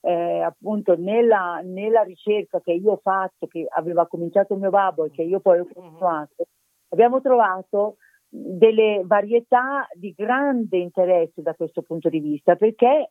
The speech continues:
Speaker 1: chiaramente, eh, eh, avevano, si, si erano selezionate delle piante molto, molto resistenti a condizioni difficili.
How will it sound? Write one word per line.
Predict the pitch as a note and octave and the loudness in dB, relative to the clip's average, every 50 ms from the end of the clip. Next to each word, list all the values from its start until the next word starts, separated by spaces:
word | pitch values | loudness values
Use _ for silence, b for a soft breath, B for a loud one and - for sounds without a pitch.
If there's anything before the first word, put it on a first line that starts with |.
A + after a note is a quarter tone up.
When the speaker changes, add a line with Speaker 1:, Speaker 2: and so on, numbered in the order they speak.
| - F3 - | -10 -10 -4
Speaker 1:
chiaramente, | - F#3+ F#3+ A3+ A#3+ A#3 A3 A3+ B3+ C4+ C4 - A#3+ G3+ F#3 E3+ - | -4 -2 -2 -2 -2 -2 -2 -2 -2 -4 0 2 2 2 2 0 -6
eh, | - - G3 F#3+ F#3 F#3 F3+ F3 F3 F3 E3+ - b b b b b b b b _ _ | -6 -6 -4 -2 -2 -2 -2 -2 -2 -4 -4 -8 b b b b b b b b _ _
eh, | - B2+ D3 D3 - | -4 -2 0 0 0
avevano, | F3+ F3+ F#3+ G#3 A3+ A#3 A#3 G#3+ F#3 D#3+ - F#3 - | 2 4 4 4 4 4 0 -4 -6 -8 -10 -10 -10
si, | - F#3+ C3 F3+ - - | -8 -8 -10 -10 -4 0
si | A#3 | 0
erano | A3+ A3+ G#3+ G3+ G3 - | 2 2 0 -4 -4 -4
selezionate | - G#3 G#3+ G#3+ G#3+ - A#3+ A#3 A#3 A3 - | -4 -2 -2 -2 -2 -2 0 0 0 -2 -2
delle | G3 G3 A3+ B3 B3+ | -2 -2 0 0 0
piante | - A#3+ A3+ B3 B3 A#3 - G#3+ | 2 0 0 0 -2 -6 -6 -6
molto, | F#3+ G3 G3+ A#3+ C#4 C#4+ B3 G#3 F#3 - - F3 E3+ | -6 0 2 4 4 6 4 2 -2 -6 -8 -6 -2
molto | G3 A#3+ C4 C4 C4 - A3+ | 0 0 0 0 0 -2 -4
resistenti | F#3+ G3 F3+ D#3+ F#3+ F3 - _ - G3+ F#3+ G3+ A3 A3 G#3+ A3 _ - A#3+ A#3+ A#3 - | -4 -4 -6 -8 -10 -14 -10 _ 0 0 0 0 -2 -4 -10 -10 _ -6 -4 -4 -4 -4
a | - F3 - | -6 -6 -4
condizioni | G3+ G3+ G3+ - A3+ A#3 - _ _ - F#3 G3 G3 F#3+ F#3 D#3 | -4 -4 -4 -4 -8 -8 -8 _ _ 2 2 2 2 0 -4 -8
difficili. | D#3 E3+ E3+ _ _ - D3+ C#3 C3+ - - - C#3+ C3 C#3+ C#3+ | -8 -10 -12 _ _ -4 -4 -4 -4 -6 -4 -2 -2 -2 -2 -4